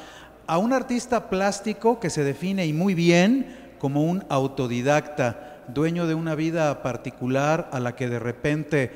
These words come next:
rompió de un oficio al que se dedicaba para dedicarse de lleno a lo que tiene que ver con el quehacer visual. Es un gusto para Desde el Fondo recibir aquí a Leonel Coronado. Leonel, muchas gracias por estar con nosotros.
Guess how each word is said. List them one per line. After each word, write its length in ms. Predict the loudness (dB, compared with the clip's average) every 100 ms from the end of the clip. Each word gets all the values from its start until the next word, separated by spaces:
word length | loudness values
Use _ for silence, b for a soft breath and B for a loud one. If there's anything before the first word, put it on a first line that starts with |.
| B B
rompió 840 | -4 -2 0 2 6 6 4 -2 -6
de 120 | -4
un 140 | -2
oficio 400 | -2 -2 -2 0
al 100 | -2
que 120 | -2 -6
se 120 | -4
dedicaba 560 | -4 -4 0 2 2
para 500 | 2 0 -2 -6 -16 -20 -4
dedicarse 800 | -2 -2 -2 -4 -4 -2 0 0
de 260 | 0 -2
lleno 300 | 2 0 2
a 60 | 0
lo 100 | -2
que 80 | -4
tiene 240 | -4 -4
que 100 | -2
ver 160 | -4 -4
con 140 | -6
el 100 | -6
quehacer 540 | -4 -4 0 0 0 B B -10
visual. 500 | -8 0 4 4 2 B B -6
Es 120 | -2
un 100 | 0
gusto 260 | 0 0
para 160 | 2 2
Desde 180 | 2 0
el 60 |
Fondo 240 | -2 -2 0
recibir 340 | -2 -2 0
aquí 280 | 0 0 2
a 300 | 2 0 -4
Leonel 260 | -6 -2 -2
Coronado. 440 | 0 0 0 0
Leonel, 240 | 0 -2 -2
muchas 340 | -4 -2 -2
gracias 240 | -2 -2 -4
por 140 | -6
estar 200 | -4 -6
con 120 | -6
nosotros. 500 | -6 -6 -8 -10 -14